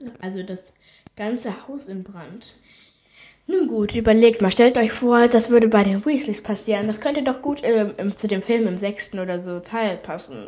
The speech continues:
als die Bude abgefackelt ist. Stimmt's? Gut, machen wir einfach mal weiter. Und sobald sie gefunden werde,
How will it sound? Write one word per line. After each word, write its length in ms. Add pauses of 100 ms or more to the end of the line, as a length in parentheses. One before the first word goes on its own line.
als 300
die 180
Bude 300
abgefackelt 540
ist. 300
Stimmt's? 640 (2250)
Gut, 380 (640)
machen 240
wir 80
einfach 220
mal 160
weiter. 480 (2250)
Und 320
sobald 460
sie 160
gefunden 560
werde, 420